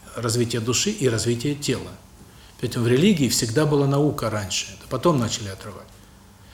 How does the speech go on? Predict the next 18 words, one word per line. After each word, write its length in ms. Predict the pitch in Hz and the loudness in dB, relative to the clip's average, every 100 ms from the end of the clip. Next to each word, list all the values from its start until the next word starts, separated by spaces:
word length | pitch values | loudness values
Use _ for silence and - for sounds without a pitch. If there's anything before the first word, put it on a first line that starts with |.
| - | -20
Так 120 | - | -6
вот, 140 | 123 135 | -2 0
если 180 | 120 | 0
взять 260 | 139 151 - | 2 2 2
индийскую 460 | 160 180 220 - 165 | 2 2 2 2 2
философию, 560 | 156 135 - 110 110 | 2 2 0 -4 -6
там 380 | 117 165 165 139 | -2 0 0 2
наука 300 | 156 170 160 | 2 4 2
и 20 | |
религия 400 | 156 175 175 156 | 2 2 4 2
вообще 340 | 135 143 175 120 170 | 2 0 0 2 0
очень 280 | - 160 | 0 2
органично, 580 | 151 139 147 196 196 151 | 4 4 4 4 2 0
четко 360 | 110 160 160 151 | 0 0 2 2
взаимодействуют 720 | 127 127 127 135 139 143 123 | 2 2 2 2 2 0 -2
друг 200 | 110 110 | -2 -4
с 40 | |
другом. 300 | 113 98 - | -4 -6 -8